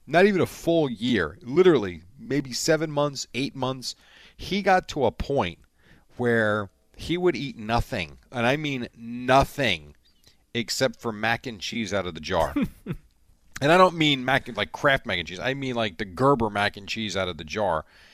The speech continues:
Speaker 1: And it was to the point where he would recognize the color of what was coming, and he wouldn't touch anything else. To where at one point I remember running to Pathmark in Brick,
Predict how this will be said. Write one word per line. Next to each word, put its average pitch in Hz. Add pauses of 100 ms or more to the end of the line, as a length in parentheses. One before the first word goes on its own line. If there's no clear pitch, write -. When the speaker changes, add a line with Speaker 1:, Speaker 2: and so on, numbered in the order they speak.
(240)
Speaker 1:
And 120
it 117
was 117
to 135
the 120
point 147
where 120
he -
would 139
recognize 120
the -
color - (440)
of 101
what 120
was 104
coming, 147 (540)
and 127
he 113
wouldn't 135 (100)
touch - (160)
anything 180
else. 185 (560)
To 156
where 135
at 135
one 151
point 160
I -
remember 123
running 127
to 107
Pathmark 156
in 98
Brick, 120